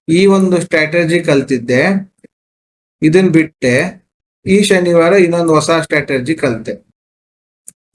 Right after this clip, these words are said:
ಈ ಹೊಸ ಸ್ಟ್ರಾಟಜಿ ಕಲಿತೆ. ಈಗ ಅದಾಯ್ತು, ಕಲಿತಾ ಇರ್ಬೇಕಂತ ಹೇಳಿದ್ದಾರೆ ಕೋಸ್ಟಲ್ ಟ್ರೇಡರ್ ಅವರು. ತಕೊಳ್ಳಿ, ಈ ವಾರ ಇನ್ನೊಂದು ಕಲಿತೀನಿ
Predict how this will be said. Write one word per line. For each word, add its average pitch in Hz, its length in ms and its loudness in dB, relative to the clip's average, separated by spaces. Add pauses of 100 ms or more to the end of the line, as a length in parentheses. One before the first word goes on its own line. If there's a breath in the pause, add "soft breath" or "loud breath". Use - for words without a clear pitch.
(160)
ಈ 196 100 2
ಹೊಸ 196 240 2
ಸ್ಟ್ರಾಟಜಿ 196 600 0
ಕಲಿತೆ. 151 760 -2 (260)
ಈಗ 180 180 2
ಅದಾಯ್ತು, 170 880 0
ಕಲಿತಾ 190 340 2
ಇರ್ಬೇಕಂತ 175 640 0
ಹೇಳಿದ್ದಾರೆ 143 460 0
ಕೋಸ್ಟಲ್ 147 420 0
ಟ್ರೇಡರ್ 135 320 0
ಅವರು. 151 520 0 (120)
ತಕೊಳ್ಳಿ, 156 440 2
ಈ 170 40 4
ವಾರ 160 260 2
ಇನ್ನೊಂದು 175 380 0
ಕಲಿತೀನಿ 127 580 0